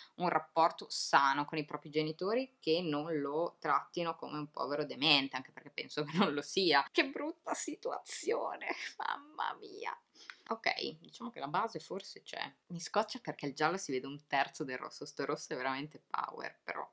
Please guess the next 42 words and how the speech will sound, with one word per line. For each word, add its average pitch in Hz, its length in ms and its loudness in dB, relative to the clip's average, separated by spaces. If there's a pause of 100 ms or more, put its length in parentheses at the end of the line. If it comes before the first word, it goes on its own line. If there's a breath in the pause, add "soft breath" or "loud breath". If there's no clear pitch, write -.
(120)
Mi 196 80 -8
chiedono 214 340 2
se 151 160 -2
ho 143 40 2
mai 208 440 2
provato 170 480 4
attrazione 202 540 -4
per - 120 -8
una 131 220 -4
donna. - 480 -2 (300 loud breath)
Allora, 147 300 2
ci - 120 -14
ho - 20 -20
pensato 269 340 0
diverse 170 640 4
volte, 143 440 0
perché 196 160 -4
me 202 80 2
lo 220 100 6
sono 190 260 -4
chiesta, - 440 -4
perché - 180 -20
penso 131 240 -12
che 131 160 -10
tutti - 320 -8
a 139 40 0
un 131 80 -8
certo 139 260 -8
punto 151 280 -8
si - 220 -6
chiedano, 131 560 -2 (220)
insomma, - 260 -20 (380)
se - 260 -6 (100)
magari, 147 640 8
non 151 160 -4
lo 135 80 -4
so. - 280 -10 (760 loud breath)
No, 226 300 12
la 202 140 8
risposta 240 500 6
è 170 40 6
no, - 360 0